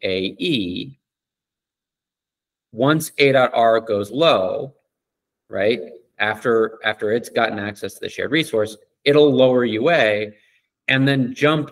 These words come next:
over into this other branch, right? It'll, it'll immediately start executing on this side of the arbiter.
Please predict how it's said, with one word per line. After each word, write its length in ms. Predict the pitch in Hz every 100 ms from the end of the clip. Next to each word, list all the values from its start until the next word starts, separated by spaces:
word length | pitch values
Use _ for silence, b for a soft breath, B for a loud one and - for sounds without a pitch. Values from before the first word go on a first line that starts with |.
| -
over 420 | 135 147 127 127
into 320 | 120 120 117
this 160 | 110 104
other 220 | 107 104 101
branch, 600 | 95 92 76 _ - - _ _ _ _ _ _ _ _ _ _ _ _ _ _
right? 160 | 110 123
It'll, 360 | 131 123 120
it'll 200 | 127 123
immediately 520 | 117 120 143 151 135 120
start 360 | - 110 107
executing 580 | - - 143 - 113 107
on 200 | 107 101
this 260 | 95 120 -
side 240 | - 101
of 120 | 98 87
the 100 | 87
arbiter. 520 | 101 98 85 92